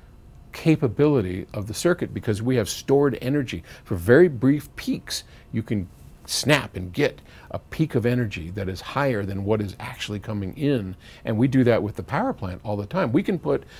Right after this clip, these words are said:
for a power plant, we can put out fifty to sixty amps, fifty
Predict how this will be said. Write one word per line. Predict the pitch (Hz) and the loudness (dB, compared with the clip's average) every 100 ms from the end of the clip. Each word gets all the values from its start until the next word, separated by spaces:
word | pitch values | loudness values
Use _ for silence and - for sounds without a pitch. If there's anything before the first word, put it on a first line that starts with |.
| - - | -20 0
for | 131 98 | 4 4
a | |
power | - 165 190 196 | 4 0 2 0
plant, | 180 202 - | -2 -4 -2
we | 160 | -2
can | 160 | -2
put | - 131 | -2 0
out | 120 - | 0 0
fifty | - 175 180 | 0 2 0
to | 135 | -4
sixty | - 165 - - 127 | -4 -6 -8 -8 -8
amps, | 135 135 123 - - - - - - - | -4 -4 -4 -8 -14 -14 -18 -20 -20 -18
fifty | - 240 - 175 | -4 -4 -2 -4